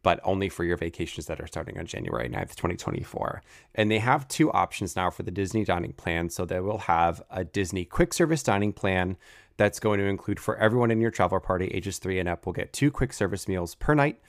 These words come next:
one snack slash non-alcoholic drink per night of their package stay, along with one resort refillable mug.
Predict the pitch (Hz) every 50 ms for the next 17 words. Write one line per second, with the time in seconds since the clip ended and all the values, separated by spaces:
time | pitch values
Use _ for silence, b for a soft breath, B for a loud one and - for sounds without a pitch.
0 | b b b b - 104 117 135 131 - - 117 110 131 131 - - 95 92 90
1 | - - 98 92 90 82 82 - 92 82 85 85 85 82 - - 87 85 - -
2 | - 87 85 82 85 - - b b b b b b b b _ - 113 113 110
3 | 123 113 - - 101 92 - 104 95 92 - - - 95 90 87 90 - - -
4 | 95 92 95 92 95 92 92 90 - 95 95 95 98 101 107 117 127 131 - 101
5 | 110 107 92 101 98 95 - - 139 104 87 - - 98 92 90 87 85 87 87
6 | 85 87 90 101 131 175 202